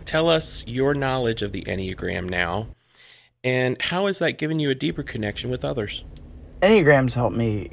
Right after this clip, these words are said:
Speaker 2: connect with other people. I just have way more grace for their, well, what feels like their dysfunction, when really it's just they have different motivations,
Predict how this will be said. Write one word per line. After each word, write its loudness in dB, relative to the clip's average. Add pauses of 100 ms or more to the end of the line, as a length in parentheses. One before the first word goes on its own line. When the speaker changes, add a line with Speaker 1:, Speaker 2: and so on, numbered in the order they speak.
(120)
Speaker 2:
connect -2
with -2
other -2
people. -2
I 0
just -6 (340)
have -2
way 4
more 2
grace -2
for -6
their, -4 (720)
well, 4
what 0
feels 2
like -2 (260)
their 0 (460)
dysfunction, -2 (160)
when 0
really 8
it's -4
just -6
they 0
have -2
different -2
motivations, -4